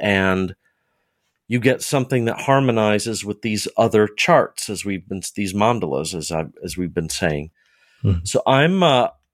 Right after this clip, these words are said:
Speaker 1: I am excited. I think it's great, but I'm trying to hold myself back, and it's still a little bit new for me too.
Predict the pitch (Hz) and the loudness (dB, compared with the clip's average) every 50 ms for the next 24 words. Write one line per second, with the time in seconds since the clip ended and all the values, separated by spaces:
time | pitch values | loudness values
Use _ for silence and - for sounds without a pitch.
0 | _ _ _ _ - 127 151 160 147 139 151 175 190 190 - - - 147 117 107 | _ _ _ _ -2 0 2 4 4 4 4 4 2 0 -2 0 2 4 4 4
1 | 107 98 107 107 120 131 - 175 127 - 117 - - 101 98 113 131 151 139 113 | 4 2 2 2 2 2 0 -2 -2 -4 -6 -8 -10 -6 0 2 4 4 4 2
2 | - - 107 101 107 101 98 98 - - - 123 117 110 104 - 127 123 113 104 | 0 -4 -4 -2 -2 -2 -2 -6 -10 -8 -6 -4 -4 -4 -6 -4 -4 -4 -4 -4
3 | 110 104 104 - - 113 104 101 - _ 117 110 110 113 - - 107 101 - - | -4 -6 -6 -2 0 0 0 0 -2 _ 2 2 2 2 0 -4 -10 -10 -8 -10
4 | - - - 127 123 120 120 117 113 98 95 110 67 92 110 110 104 101 - - | -6 -2 2 2 4 4 2 2 0 0 0 0 0 -2 -2 -2 -2 -2 -2 -4
5 | 107 92 90 90 82 78 78 - - 98 73 67 67 - | -4 -4 -2 -4 -4 -4 -6 -4 -2 -2 -2 -2 -4 -10